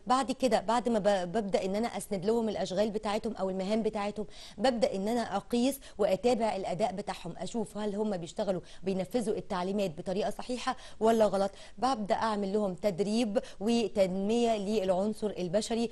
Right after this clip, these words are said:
وببدأ إن أنا أعمل تحفيز ومكافحة، آه، مكافأة المتميز. لازم طبعًا إن أنا في مجال الأمن وفي كل المجالات إن أنا أكافئ المجتهد وأجازي المقصر. ليه؟ علشان المجتهد ما يحسش، ما يحسش إن هو بيشتغل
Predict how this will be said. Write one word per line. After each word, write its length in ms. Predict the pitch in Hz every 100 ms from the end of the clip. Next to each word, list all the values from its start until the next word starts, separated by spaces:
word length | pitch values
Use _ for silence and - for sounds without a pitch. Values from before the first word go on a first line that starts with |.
| - -
وببدأ 400 | 190 240 196 180
إن 140 | 185
أنا 140 | 214 214
أعمل 500 | - 208 208 214 214 - 208
تحفيز 480 | - - 233 233
ومكافحة، 520 | 185 170 160 220 208 202
آه، 160 | 151 190
مكافأة 500 | 170 170 247 - 208 - -
المتميز. 600 | 226 220 208 196 202 165 - - -
لازم 440 | 226 294 - 202
طبعًا 380 | 220 202 170 160 185
إن 140 | 208
أنا 220 | 233 160 - - -
في 220 | 269 262
مجال 340 | 214 196 254
الأمن 320 | 247 202 185
وفي 180 | 160 -
كل 160 | 254 262
المجالات 460 | 226 185 190 226 - - -
إن 140 | 202
أنا 220 | 277 269
أكافئ 380 | 202 254 254 -
المجتهد 480 | 185 175 - 233 240 - -
وأجازي 720 | 202 196 196 233 285 208 180
المقصر. 520 | 190 180 - 214 175 - - - - - - - -
ليه؟ 220 | 220 240 - -
علشان 380 | 202 196 277 285 226
المجتهد 460 | 190 - 254 196
ما 80 | 196
يحسش، 460 | 185 254 - - -
ما 160 | 190
يحسش 420 | 190 269 262 226
إن 120 | 190 196
هو 180 | 180
بيشتغل 500 | 165 262 - 285 277